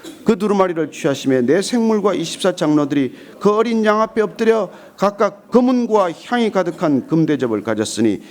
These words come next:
이 향은 성도들의 기도드리라. 그들이 새 노래를 불러 이르되,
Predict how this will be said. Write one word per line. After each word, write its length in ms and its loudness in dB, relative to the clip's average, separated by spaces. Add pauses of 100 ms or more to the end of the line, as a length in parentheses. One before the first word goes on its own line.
(120)
이 120 4
향은 260 0
성도들의 920 -2
기도드리라. 580 0 (240)
그들이 280 2
새 160 -2
노래를 300 2
불러 220 2
이르되, 340 0